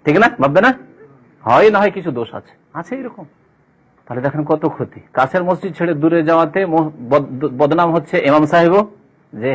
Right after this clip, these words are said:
হয় না হয় ইমামের মধ্যে কোনো ত্রুটি আছে, বদনাম হচ্ছেন আপনিও, আর অনাবাদ হওয়ার সম্ভাবনা আছে। তো <clears throat> যদি এগুলো ফিতনা না থাকে, এসব সমস্যা না থাকে, তাহলে দূরের মসজিদে যাওয়া যেতে পারে। সুম্মা আল-আবাদ আফজাল হচ্ছে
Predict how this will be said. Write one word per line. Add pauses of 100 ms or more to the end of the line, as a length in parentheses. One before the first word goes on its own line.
হয়
না
হয়
ইমামের
মধ্যে
কোনো
ত্রুটি
আছে, (760)
বদনাম
হচ্ছেন (120)
আপনিও, (760)
আর (680)
অনাবাদ (120)
হওয়ার
সম্ভাবনা
আছে। (920)
তো (280)
<clears throat>
যদি
এগুলো
ফিতনা (300)
না (100)
থাকে,
এসব (100)
সমস্যা
না
থাকে, (100)
তাহলে
দূরের
মসজিদে
যাওয়া
যেতে
পারে। (140)
সুম্মা
আল-আবাদ (220)
আফজাল
হচ্ছে